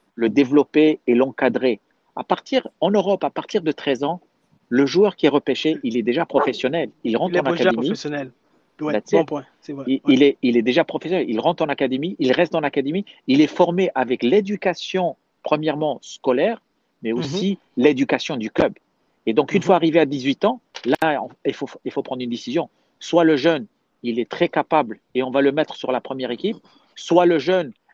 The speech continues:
Speaker 1: il n'est pas nécessairement <coughs> capable ou ne, ne tombe pas dans notre style et on va le vendre à un autre club, ou soit he's a free agent. Et dans ce cas-là, il y a quelque chose. Mais ici, chez nous, le dix-huit ans, c'est fini. Le dix-huit ans, il va aller chercher une ligue de garage.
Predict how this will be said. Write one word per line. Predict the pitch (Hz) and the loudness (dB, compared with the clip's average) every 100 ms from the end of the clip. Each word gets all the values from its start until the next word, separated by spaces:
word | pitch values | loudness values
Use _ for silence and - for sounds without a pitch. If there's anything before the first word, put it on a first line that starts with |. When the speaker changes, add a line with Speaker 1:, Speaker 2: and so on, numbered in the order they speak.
| _ 151 | _ -8
Speaker 1:
il | 147 | -2
n'est | 139 | -2
pas | - 190 | -2 -4
nécessairement | 185 - 175 170 156 | -6 -6 2 6 6
<coughs> | |
capable | 170 - 175 139 147 - | 6 2 -2 -2 -6 0
ou | 151 | 2
ne, | 151 139 147 | 4 0 -2
ne | 151 143 | -2 -2
tombe | - 143 127 - | 0 -4 -8 -8
pas | 170 160 143 - | -4 -4 -4 -6
dans | 135 127 135 | -6 -6 -4
notre | 143 - | -4 -6
style | 127 - 170 131 _ _ | -10 -4 -4 -4 _ _
et | 131 | -6
on | 131 | 0
va | 139 | 2
le | 135 | 2
vendre | 120 165 139 - | 0 -4 -4 -10
à | 120 | -8
un | 127 131 | -8 -6
autre | 123 - | -6 -6
club, | 110 160 226 208 _ _ _ 131 | -2 0 -2 -4 _ _ _ -6
ou | 120 | -6
soit | - 127 156 - | -2 0 0 -2
he's | 127 110 | -8 -6
a | 113 | -8
free | - 110 | -4 -2
agent. | 165 156 98 - _ _ _ - | -2 -4 -10 -14 _ _ _ -2
Et | |
dans | 120 139 | 0 0
ce | - | 0
cas-là, | 151 127 113 151 185 - | 0 2 4 2 2 -6
il | 107 | -6
y | 113 | -4
a | |
quelque | - 101 - | -4 -6 -6
chose. | 117 208 165 98 - _ _ _ | -6 -2 -4 -6 -16 _ _ _
Mais | 113 | -6
ici, | 117 143 - 196 | -4 -4 -4 -2
chez | - | 0
nous, | 165 170 | 2 2
le | 131 | 2
dix-huit | 123 123 131 196 | 0 -6 -2 0
ans, | 240 - _ | -2 -6 _
c'est | _ - - | _ -14 -10
fini. | 120 156 156 - _ _ _ - | -10 -8 -10 -14 _ _ _ -2
Le | 120 | 0
dix-huit | 117 143 147 - | 2 0 0 0
ans, | 190 | -2
il | 110 | 0
va | 113 | 0
aller | 120 | -2
chercher | - 123 135 | -2 -2 -2
une | 120 | 0
ligue | 127 | -2
de | 123 | 0
garage. | 113 127 202 - - | 2 0 0 -8 -16